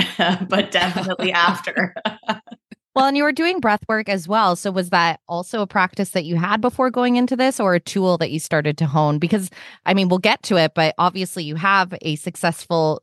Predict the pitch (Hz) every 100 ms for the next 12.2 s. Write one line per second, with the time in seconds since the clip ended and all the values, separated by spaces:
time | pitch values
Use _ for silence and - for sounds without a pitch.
0 | - 202 175 165 160 151 - 156 165 160
1 | 156 - _ _ _ _ _ _ _ _
2 | _ 180 170 165 - 147 160 185 170 160
3 | 151 180 185 175 143 170 190 226 147 202
4 | - - 180 156 - 160 170 - 175 160
5 | 208 233 196 170 170 165 160 165 175 185
6 | 160 156 151 - 190 175 160 - 165 151
7 | - 180 160 160 - - - 196 208 277
8 | - 220 180 180 175 170 165 151 226 254
9 | 185 147 156 160 - 165 160 156 170 185
10 | 170 160 185 151 185 190 - 175 156 -
11 | 147 143 151 143 165 151 139 143 147 -
12 | 170 147